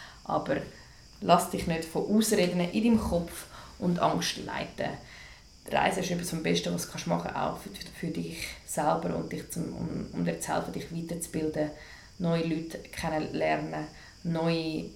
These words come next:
Perspektiven zu sehen, ähm, mit Leuten zu reden, die vielleicht einen anderen Ansatz zum Leben haben. Und wie gesagt, dann das alles von einer mehr realistischen oder weiteren Perspektive anzuschauen, als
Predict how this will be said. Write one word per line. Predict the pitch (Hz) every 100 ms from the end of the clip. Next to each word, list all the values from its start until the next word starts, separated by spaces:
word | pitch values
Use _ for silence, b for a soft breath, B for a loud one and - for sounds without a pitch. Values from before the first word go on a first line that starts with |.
| -
Perspektiven | 180 175 - - 170 - 180 175 180 170
zu | 160 170 - - -
sehen, | - - 165 160 170 170 B B B -
ähm, | 151 147 151 160
mit | - 175
Leuten | 170 175 170 - - B B B B
zu | - 175
reden, | 160 151 165
die | 160
vielleicht | - 156 156
einen | 170
anderen | 156 170 -
Ansatz | 160 165 165 - -
zum | 165
Leben | 151 147 151
haben. | 143 143 - B B B B
Und | 156 151 147 147 -
wie | -
gesagt, | - - - - - - - - B B B -
dann | -
das | - -
alles | 82 82
von | - 180
einer | 175
mehr | 165 85 - 175
realistischen | 170 160 170 170 - - 160 147 - - - - -
oder | 156 156
weiteren | 156 - 175 175 165 160 151 - -
Perspektive | 160 156 - 165 - 170 - 147
anzuschauen, | 151 - - 151 151 156
als | - 139 - -